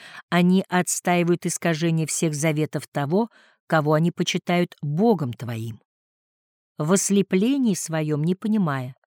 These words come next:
что именно сами они ежечасно предают и распинают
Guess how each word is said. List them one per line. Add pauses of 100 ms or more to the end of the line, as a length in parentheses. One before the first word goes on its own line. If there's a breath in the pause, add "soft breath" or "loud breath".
(560 loud breath)
что (100)
именно (180)
сами
они
ежечасно (280 soft breath)
предают
и
распинают